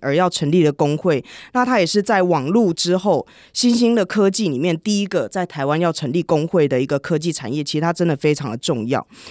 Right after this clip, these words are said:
然后很多人都期待，像刚才 Alex 也有提到，就是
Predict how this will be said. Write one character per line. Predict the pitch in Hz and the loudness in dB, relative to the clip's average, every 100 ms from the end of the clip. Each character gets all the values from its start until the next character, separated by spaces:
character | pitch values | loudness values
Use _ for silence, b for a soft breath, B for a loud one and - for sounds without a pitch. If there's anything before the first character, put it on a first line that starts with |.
| B B B | B B B
然 | 190 196 | 0 2
后 | 269 269 240 | 4 4 4
很 | 196 190 170 | 2 0 2
多 | 320 | 2
人 | 233 | 2
都 | 214 254 | 2 0
期 | - | -2
待， | 180 208 | 0 0
像 | 220 220 | 0 -2
刚 | 226 | -2
才 | 214 175 | 0 0
Alex | 196 180 170 | 0 0 0
也 | |
有 | 160 | 0
提 | 143 143 | -2 -4
到， | 143 165 | 0 0
就 | 151 | 0
是 | 185 190 175 147 | 0 2 2 0